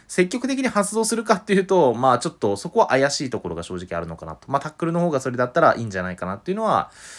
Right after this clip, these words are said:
まあ、一理あるんじゃないかなと思うので、まあ、基本的には、まあ、シーエムエフより上のポジションで、まあ、生きるものと思っていいんじゃないかな。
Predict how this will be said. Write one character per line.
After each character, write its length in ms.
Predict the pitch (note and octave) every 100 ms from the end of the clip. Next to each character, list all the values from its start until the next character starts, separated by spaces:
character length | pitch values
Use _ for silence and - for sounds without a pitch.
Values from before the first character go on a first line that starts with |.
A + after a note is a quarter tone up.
| - -
ま 80 | C#3
あ、 20 |
一 220 | A#2 B2+
理 80 | G#2
あ 60 | G2
る 60 |
ん 40 | F#2+
じ 100 | F2
ゃ 40 |
な 120 | E2+
い 60 | D#2+
か 80 | D#2
な 140 | D#2
と 160 | - -
思 240 | A#2+ G2+
う 40 | F#2
の 100 | E2
で、 60 |
ま 100 | F#2
あ、 20 | A2
基 100 | G3
本 140 | A3
的 180 | A#3+ B3+
に 80 | B3
は、 80 |
ま 80 | C3
あ、 0 |
シ 160 | A#2 D3+
ー 80 | D3+
エ 20 |
ム 60 | E3
エ 20 |
フ 80 | D#3+
よ 60 |
り 100 | C#3
上 200 | A#2 C3
の 100 | D3
ポ 140 | D3 D#3+
ジ 100 | E3+
シ 100 | G3
ョ 60 |
ン 140 | F#3+ G3
で、 160 | B3
ま 100 | G3
あ、 40 | D3
生 100 | B2
き 180 | - G3+
る 160 | G3+
も 180 | F3+ F3+
の 140 | G#3+
と 180 | A3 F3
思 140 | D#3 F#3+
っ 60 |
て 120 | -
い 40 | E3+
い 20 |
ん 80 | E3+
じ 80 | D3+
ゃ 40 |
な 100 | D#3
い 60 | D3
か 100 | B2
な。 160 | A#2